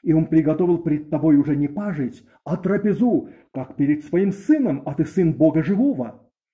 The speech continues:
Ты сын царя, ты царевич, царь. Ты дочь великого Бога. Ты царица перед Господом».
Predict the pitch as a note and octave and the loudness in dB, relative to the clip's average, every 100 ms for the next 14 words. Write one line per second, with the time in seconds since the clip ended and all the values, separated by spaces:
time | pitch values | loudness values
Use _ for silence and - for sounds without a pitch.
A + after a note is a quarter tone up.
0 | _ E3 - G#3 G3+ - B3 D4 A#3+ - | _ -8 -2 0 0 -2 2 2 2 -4
1 | - _ D3 - D#3+ B3 G3 - - - | -16 _ -8 0 2 4 2 -2 -6 0
2 | C4 A#3 - - _ _ _ _ _ _ | 0 0 -6 -18 _ _ _ _ _ _
3 | _ _ _ _ _ _ _ _ _ _ | _ _ _ _ _ _ _ _ _ _
4 | _ _ _ _ _ - _ _ _ _ | _ _ _ _ _ -20 _ _ _ _
5 | - C3+ D3 C#3 - - A#2+ A#2+ A#2 A#2+ | 0 2 4 2 -2 -16 -10 -6 -6 -6
6 | A#2+ A#2+ D#3+ - - _ _ _ _ _ | -8 -6 -6 -8 -18 _ _ _ _ _
7 | _ _ _ _ _ _ _ _ _ _ | _ _ _ _ _ _ _ _ _ _
8 | _ _ _ _ - C3+ - C3+ G#3+ - | _ _ _ _ -12 -10 -6 -2 -2 -2
9 | B2 G#2 - D#3 C3 B2+ B2+ - - - | -10 -12 -4 -2 -2 -6 -12 -12 -14 -14
10 | - | -18